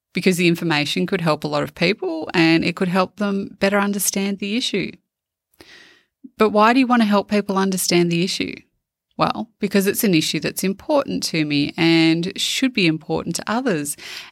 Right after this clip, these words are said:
And once they see this documentary, they'll better understand it and they'll be inspired to join a movement.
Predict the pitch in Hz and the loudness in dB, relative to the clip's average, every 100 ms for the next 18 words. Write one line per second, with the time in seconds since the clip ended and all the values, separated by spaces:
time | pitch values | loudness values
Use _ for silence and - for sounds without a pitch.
0 | - 240 302 302 262 220 - 208 196 190 | 2 4 4 4 2 2 0 2 2 2
1 | 185 175 226 - 190 185 160 147 147 170 | 0 0 -2 2 0 2 -2 -2 -2 0
2 | 190 165 151 147 156 - 160 147 147 - | 0 2 0 -2 -4 -4 -4 -4 -6 -2
3 | 156 165 226 311 - 180 165 156 160 - | 0 2 0 -4 -4 0 0 0 -2 -4
4 | 170 - - 165 165 190 190 - - 160 | -6 -6 -6 -4 -2 -2 -6 -8 -4 -2
5 | 151 165 165 151 147 151 - | -2 -2 -4 -4 -6 -8 -8